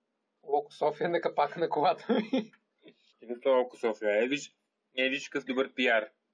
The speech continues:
Speaker 2: Цяла България говори за Локо София, дори никой не знае сигурно коя година е създаден.
Speaker 1: Аз не знам, окей, но
Speaker 2: Е,
Speaker 1: сигурно
Speaker 2: сигурно
Speaker 1: хиляда деветстотин двайсет
Speaker 2: трябва
Speaker 1: и някой или някъде около този.
Speaker 2: Много ранен млад отбор го направи.
Speaker 1: Добре, две хиляди и шеста година,
Speaker 2: <laughs>
Speaker 1: есента срещу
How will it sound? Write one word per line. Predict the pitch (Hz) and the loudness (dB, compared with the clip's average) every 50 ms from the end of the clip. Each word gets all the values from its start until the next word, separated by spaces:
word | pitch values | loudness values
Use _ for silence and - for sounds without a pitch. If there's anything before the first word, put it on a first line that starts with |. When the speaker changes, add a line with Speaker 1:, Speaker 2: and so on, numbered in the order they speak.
| _ _ _ | _ _ _
Speaker 2:
Цяла | - 139 151 165 | 0 2 2 4
България | 160 156 143 131 143 156 160 147 | 4 2 2 4 4 2 2 2
говори | 131 135 139 143 139 | 2 2 2 2 2
за | 120 123 | 0 0
Локо | 123 123 127 123 - | 0 0 0 -2 -4
София, | - 127 127 123 - 180 175 | -2 -2 -2 0 0 -2 -2
дори | 147 143 143 147 | -2 -2 -4 -4
никой | 147 151 139 - 147 139 | -4 -6 -8 -6 -6 -6
не | 131 120 | -6 -2
знае | 120 131 135 135 | 0 0 0 0
сигурно | 131 - 139 135 139 131 | 0 -4 -6 -6 -6 -4
коя | 113 127 127 127 | -2 0 -2 -2
година | 123 113 - 117 117 123 120 | -2 -6 -8 -6 -4 -2 -4
е | 110 | -4
създаден. | - 110 104 101 110 107 107 104 104 95 92 _ _ _ _ _ | -6 -8 -4 0 0 0 0 0 -4 -10 -14 _ _ _ _ _
Speaker 1:
Аз | - - 143 - | -2 -2 -2 -2
не | - 190 | -2 -4
знам, | 190 196 214 208 175 151 | -2 0 0 0 0 0
окей, | 151 156 151 208 170 143 - - - | 0 0 2 0 0 0 -2 -4 -4
но | 170 175 185 165 - _ _ _ _ _ - - - _ _ _ - | 0 0 0 0 -2 _ _ _ _ _ -20 -20 -20 _ _ _ -18
Speaker 2:
Е, | 127 - | -8 -2
Speaker 1:
сигурно | 240 226 233 233 226 | 0 2 2 2 2
Speaker 2:
сигурно | 214 | 2
Speaker 1:
хиляда | - 170 220 214 202 165 | 4 4 4 4 4 4
деветстотин | 202 214 196 196 190 185 185 185 | 4 4 4 4 4 2 2 2
двайсет | 170 175 185 180 180 - | 2 2 2 0 0 -4
Speaker 2:
трябва | 165 156 | -4 -4
Speaker 1:
и | 156 | -2
някой | 151 147 - 139 151 | -2 0 0 0 0
или | 180 208 | 0 -2
някъде | 196 190 170 165 165 - 160 143 | -2 -2 -2 -2 -2 0 2 2
около | 143 143 147 - 165 165 | 2 2 0 -6 -8 -2
този. | - 160 151 143 143 135 | 0 0 0 0 -2 0
Speaker 2:
Много | 110 110 110 107 110 117 110 - - 143 | 2 2 2 2 0 -4 -8 -10 -8 -2
ранен | 139 135 135 143 143 147 151 147 143 135 127 120 117 117 110 - _ _ _ _ | 0 2 2 2 2 -2 -4 -6 -6 -6 -6 -6 -8 -10 -12 -14 _ _ _ _
млад | - 117 117 117 113 110 107 _ _ _ - 113 | -10 -4 0 0 0 0 0 _ _ _ -20 -20
отбор | 107 _ - 117 110 107 | -18 _ -4 -2 -2 -2
го | 104 107 | -2 -4
направи. | 104 101 95 - 98 98 95 95 92 - _ _ _ _ _ | -8 -8 -6 -4 -2 0 -2 -2 -4 -8 _ _ _ _ _
Speaker 1:
Добре, | - 123 131 123 127 123 120 120 | -16 -8 -4 -2 0 0 0 -2
две | 110 110 131 135 | -2 -2 -2 -2
хиляди | - - 143 139 135 147 147 | -2 -4 -6 -6 -4 -4 -6
и | 139 | -6
шеста | 131 - - 135 127 - - | -4 -2 -2 -2 -2 -4 -12
година, | 117 117 123 135 135 165 185 190 180 165 139 135 | -12 -8 -4 -2 0 2 2 2 2 2 0 0
Speaker 2:
<laughs> | 143 165 | 0 0
Speaker 1:
есента | 156 147 - - 156 147 151 - 190 214 220 208 | 0 0 -2 -4 -10 -6 0 2 4 4 4 2
срещу | - - - 143 139 - - - | 0 -2 -4 -4 -4 -2 0 2